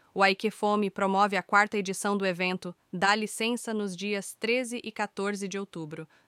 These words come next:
no Summit Hall, em Pouso Alegre. O evento busca compartilhar experiências,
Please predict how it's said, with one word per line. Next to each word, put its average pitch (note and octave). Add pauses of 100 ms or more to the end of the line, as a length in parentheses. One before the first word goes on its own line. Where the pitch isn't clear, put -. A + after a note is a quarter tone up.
no F#3+
Summit A#3
Hall, G3+
em F#3+
Pouso F3+
Alegre. D3+ (540)
O G3
evento G#3
busca G#3
compartilhar G3+
experiências, F#3